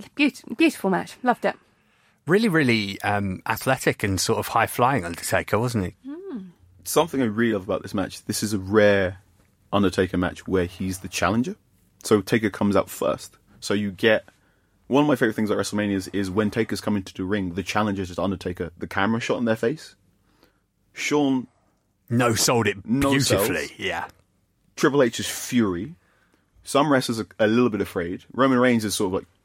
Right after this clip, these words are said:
Speaker 3: "Come on." You get the reverse here because Edge comes out and you see Taker's face in the ring, and Taker's got, "I'm going to get my hands on you and finish you."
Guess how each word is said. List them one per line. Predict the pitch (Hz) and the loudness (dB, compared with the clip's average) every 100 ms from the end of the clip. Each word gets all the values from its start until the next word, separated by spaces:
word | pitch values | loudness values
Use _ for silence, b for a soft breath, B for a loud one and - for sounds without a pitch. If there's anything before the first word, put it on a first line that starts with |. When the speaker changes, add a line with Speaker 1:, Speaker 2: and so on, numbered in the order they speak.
| _ - | _ -6
Speaker 3:
"Come | 113 98 | -2 -2
on." | 95 87 87 b b b b _ _ - | -4 -10 -14 b b b b _ _ -6
You | 131 | 0
get | 156 | 2
the | 156 | 4
reverse | 139 156 156 - | 4 4 2 0
here | 95 | -2
because | 104 104 113 - | -2 -2 -2 2
Edge | 127 113 | 0 2
comes | - 104 98 | -2 0 2
out | 95 92 _ _ - | 2 0 _ _ -4
and | 104 104 | 0 2
you | |
see | - 107 | 0 -4
Taker's | - 139 120 104 | 0 0 0 0
face | 95 92 | 0 -2
in | 90 | -6
the | |
ring, | 82 82 78 | -8 -10 -8
and | 95 | -4
Taker's | 117 117 101 | 0 0 0
got, | - | -4
"I'm | 92 85 - | -6 -8 -2
going | 95 90 85 | 2 2 0
to | 85 | -6
get | 78 - - | -8 -6 -6
my | 82 | -6
hands | 92 90 80 | -2 -2 -2
on | 80 | -4
you | 80 82 | -6 -6
and | 80 | 0
finish | 104 85 - | 2 2 -2
you." | 87 | -10